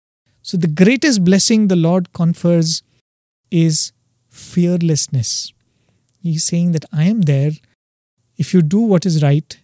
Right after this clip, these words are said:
if you act according to what I am telling you to act, you will benefit. Do not fear, be assured. And that's why I was saying fearlessness and faith are synonyms. If you have faith, you will be fearless.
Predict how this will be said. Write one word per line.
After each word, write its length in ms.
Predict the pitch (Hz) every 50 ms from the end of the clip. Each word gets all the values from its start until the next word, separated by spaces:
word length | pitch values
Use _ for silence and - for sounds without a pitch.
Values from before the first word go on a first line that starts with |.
| _ _ _
if 220 | - 160 143 - 190
you 300 | 175 165 180 220 - - _ _ _ -
act 280 | 190 214 202 _ -
according 400 | 196 - - 185 165 180 180 180
to 80 | 165 165
what 260 | 160 160 160 160 -
I 120 | 156 151
am 120 | 160 160 156
telling 260 | - 160 165 160 160
you 100 | 160 156
to 120 | - - - -
act, 320 | 160 143 139 - _ - - _ _ _ _ _ _ _ _ -
you 200 | 165 156 175 175
will 300 | 165 165 180 190 185 160
benefit. 540 | 147 156 160 175 - - 135 120 - - - _ _ _ _ _ _ _ _ _ - 165
Do 140 | 139 - 180
not 220 | 185 202 214 196 -
fear, 400 | - - 165 156 156 160 160 156 - _ _ _ _ - 151 139
be 200 | 156 175 175 165
assured. 480 | 156 127 - - - 175 156 135 123 139
And 140 | 143 147
that's 160 | 151 156 - -
why 120 | 190 180
I 80 | 170 165
was 140 | 165 156
saying 300 | - 180 180 180 175 175 - _ _ _ _ _ _ _ _ _ _ _ _ _ _ _
fearlessness 1000 | - - - - 233 254 254 233 226 226 208 180 - 190 175 175 165 - - - -
and 200 | 170 165 160 151
faith 480 | - - - 170 170 160 - - - - _ _ -
are 280 | 160 151 151 147 143 139 - -
synonyms. 840 | - - - - 190 180 180 190 175 147 123 113 123 - - - - _ _ _ _ _ _ _ _ _ _ _ _ -
If 260 | 196 185 - - -
you 120 | 190 180
have 400 | 139 147 139 151 196 226 240 208
faith, 460 | - - - 180 165 160 151 - - - _ _ _ _ _ _ _
you 140 | - 160 160
will 120 | 160 156 147
be 120 | 156 151
fearless. 640 | - - - 165 170 156 151 127 113 - - - -